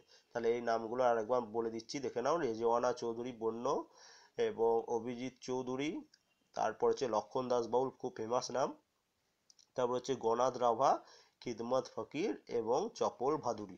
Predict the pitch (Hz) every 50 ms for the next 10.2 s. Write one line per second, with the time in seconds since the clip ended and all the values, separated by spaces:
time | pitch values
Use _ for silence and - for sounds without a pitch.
0 | - - - - 156 151 139 123 - 123 117 - 123 110 101 101 92 90 80 -
1 | - _ _ - - - - - - _ - 131 165 180 - 185 170 143 127 117
2 | - 156 214 381 - - - _ _ _ _ - 160 160 156 156 147 143 139 131
3 | 127 - - 120 117 113 - - - 117 - - 117 107 104 - - - 98 87
4 | - - _ _ _ _ - 117 120 135 135 - - - 117 110 98 110 107 98
5 | 104 98 90 - - _ _ - - _ _ _ - 120 123 127 135 139 135 139
6 | 143 135 - 127 127 - - 143 127 127 131 127 - - 139 135 131 120 123 127
7 | 131 127 - - 120 - 123 123 120 - 120 117 113 - 123 120 - - 156 185
8 | 349 - - - - - _ - 123 120 120 117 101 107 113 113 120 120 - -
9 | 139 139 131 117 120 123 123 120 135 127 123 120 123 123 123 120 - - - 123
10 | - - 139